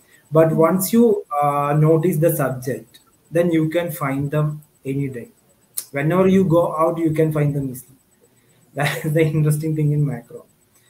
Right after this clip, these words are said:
Speaker 1: So,
Speaker 2: Yeah.
Speaker 1: uh, next one is a, a blue bottle bee, sorry, blue bottle fly, uh,
Speaker 2: Uh-huh.
Speaker 1: with a droplet. Uh, actually, uh, they don't have that sweating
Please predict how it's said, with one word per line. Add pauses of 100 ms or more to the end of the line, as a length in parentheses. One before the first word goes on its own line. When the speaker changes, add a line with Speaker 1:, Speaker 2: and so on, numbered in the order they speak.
(560)
Speaker 1:
So,
Speaker 2:
Yeah.
Speaker 1:
uh, (960)
next
one
is
a, (220)
a
blue (100)
bottle
bee, (760)
sorry,
blue
bottle (100)
fly,
uh,
Speaker 2:
Uh-huh.
Speaker 1:
with
a (200)
droplet. (240)
Uh, (160)
actually, (120)
uh,
they
don't (120)
have (160)
that
sweating